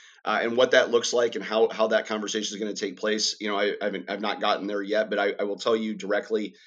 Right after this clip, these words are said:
yes, that is a conversation we're gonna have. We wanna have it with the community. You know, Bob, I've been, um, and I, and I, you know, I was at the, the, the chamber when the name changed the last time, and I have been consistently, uh, impressed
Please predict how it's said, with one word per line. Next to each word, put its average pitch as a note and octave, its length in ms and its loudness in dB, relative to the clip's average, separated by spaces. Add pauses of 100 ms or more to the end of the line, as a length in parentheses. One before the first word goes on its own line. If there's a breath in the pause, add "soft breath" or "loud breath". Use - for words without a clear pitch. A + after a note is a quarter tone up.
(160 loud breath)
yes, G#2+ 320 4
that A2 140 2
is - 100 -4
a G#2 60 -8
conversation G#2+ 560 -4
we're A2 100 -4
gonna G#2+ 80 -6
have. F#2 340 -6 (420 soft breath)
We A#2+ 100 -2
wanna A#2+ 260 2
have A#2 200 4
it G#2+ 60 4
with G#2+ 120 -4
the G#2+ 100 -12
community. G#2 480 -2 (240 loud breath)
You B2+ 80 -2
know, C3 300 4
Bob, B2+ 160 8
I've C3 240 4
been, A2+ 420 -2
um, F#2+ 400 -4 (400)
and A#2+ 100 2
I, A#2+ 120 2
and A2+ 140 -2
I, A2+ 100 4 (120)
you A#2+ 80 -8
know, A#2 80 2
I A2 40 2
was A2 120 -2
at C#3+ 160 4
the, G#2 260 -6
the, G2 220 -2
the G#2 80 -6
chamber G2+ 380 -4
when G2+ 220 -4
the G2+ 80 -6
name G#2 220 -4
changed G2+ 440 -6
the G#2+ 60 -2
last A2 280 2
time, F#2 180 -6
and F2+ 100 -6
I G#2+ 200 0
have A#2+ 240 -4
been G#2 380 -2 (400 soft breath)
consistently, A2+ 1080 -2
uh, G2+ 160 -2
impressed G#2+ 720 0